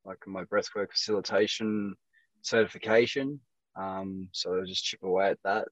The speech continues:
It's an online thing. Um, so yeah, I just have these little pockets of time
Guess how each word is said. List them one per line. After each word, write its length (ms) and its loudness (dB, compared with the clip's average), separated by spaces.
It's 180 -18
an 60 -8
online 640 -6
thing. 340 -8
Um, 260 -6
so 220 0
yeah, 220 4
I 40 6
just 200 0
have 180 -2
these 240 -4
little 360 0
pockets 360 2
of 120 -10
time 760 6